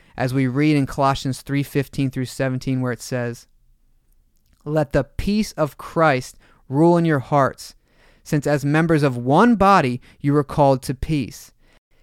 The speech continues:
And be thankful. Let the message of Christ dwell among you richly as you teach and admonish one another with all wisdom through psalms,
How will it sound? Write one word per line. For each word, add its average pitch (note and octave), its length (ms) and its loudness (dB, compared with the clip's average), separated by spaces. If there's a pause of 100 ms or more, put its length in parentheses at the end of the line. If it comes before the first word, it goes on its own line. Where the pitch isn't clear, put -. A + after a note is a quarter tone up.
(160)
And D3+ 240 0
be E3+ 160 4
thankful. D3+ 760 -2 (800)
Let D3+ 160 2
the D#3 80 4
message D3+ 600 2
of D3 160 -6
Christ D3+ 580 -2
dwell D3 320 2
among C#3+ 480 0
you D#3 180 2
richly C#3+ 540 -2
as C3 180 -4
you C3+ 120 -2
teach F3 500 -4
and D3 140 -4
admonish C#3+ 600 -2
one C#3 200 0
another C3 360 -2
with C3 280 -4
all D#3+ 280 4
wisdom D3+ 480 2 (240)
through C#3 180 -4
psalms, D#3+ 720 2